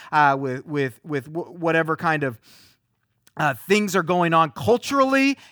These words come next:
It's really easy to pray for those people. It's really easy to spend time with them, to care about where they're at. But I wanna challenge you with this. Who really needs your prayers right now? That's a brother or sister in Christ.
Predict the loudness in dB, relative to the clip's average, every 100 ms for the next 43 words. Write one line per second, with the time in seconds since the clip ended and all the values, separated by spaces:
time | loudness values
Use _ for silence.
0 | -2 0 -2 -12 -4 -2 -2 -4 -4 -2
1 | -2 -4 -4 -4 -6 -2 0 0 -2 -4
2 | 0 0 -2 -8 -8 -8 -10 -12 -8 -6
3 | -4 -2 0 0 -6 -4 -4 -2 -4 -4
4 | -6 -14 -10 -10 -4 -4 -2 -2 -2 -2
5 | -4 -4 -4 -12 -4 0 2 4 2 4
6 | 0 0 2 4 4 2 -4 -20 -6 -4
7 | 2 2 2 -2 -4 0 2 2 -4 -6
8 | -6 -4 -4 -4 -12 _ _ 0 4 4
9 | 2 -6 -4 0 2 0 -4 -4 -4 -4
10 | -4 -6 -2 0 -2 0 0 0 -4 -4
11 | -4 -8 -10 _ _ _ _ _ _ _
12 | -12 -10 -4 2 2 0 -4 -10 -12 -14
13 | -18 -20 _